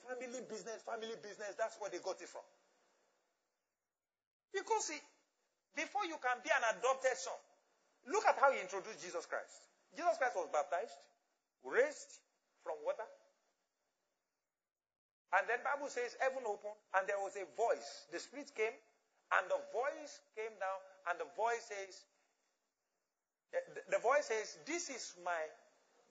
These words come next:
beloved Son, in whom I am" what? "Well pleased." So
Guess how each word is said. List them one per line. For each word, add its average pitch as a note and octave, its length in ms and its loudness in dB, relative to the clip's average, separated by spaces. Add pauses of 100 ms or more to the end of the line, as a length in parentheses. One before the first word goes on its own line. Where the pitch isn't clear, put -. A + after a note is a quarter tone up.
(140)
beloved F#3+ 720 2 (240)
Son, - 400 -10 (1120)
in F#3+ 180 2 (140)
whom C#4+ 320 2 (240)
I F#3+ 80 12 (160)
am" - 80 -4
what? B3+ 300 8 (500)
"Well A3+ 500 10 (300)
pleased." - 420 -12 (2250)
So A#3 80 -8